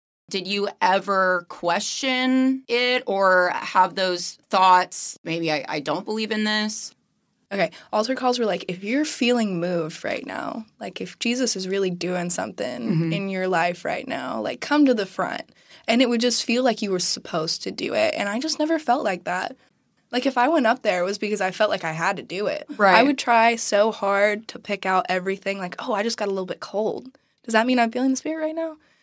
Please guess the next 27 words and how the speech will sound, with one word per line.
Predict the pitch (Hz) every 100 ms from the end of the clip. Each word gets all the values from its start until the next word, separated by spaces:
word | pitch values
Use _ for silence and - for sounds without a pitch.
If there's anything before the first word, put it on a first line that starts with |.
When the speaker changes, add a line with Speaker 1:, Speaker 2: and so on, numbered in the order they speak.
| _ _
Speaker 2:
You | 247
know, | 269 262
I | 262
would | 262 208 - 220
look | 269 254
so | - - 247 294 277
deeply, | 233 208 240 269 220 185
and | 196 202
then | 196
I | 196
could | -
never | 220 226 277
understand | 220 202 - 208 254
why, | 190 180 180
why | - 190 185 - -
I | 185
just | 185 180
wasn't | 180 170 175
having | 185 196 190
that | 180
experience | 180 - 302 311 190 220
that | - 202
everyone | - 175 180 175
else | 220
seems | - 185
to | 170
have. | 170 175 208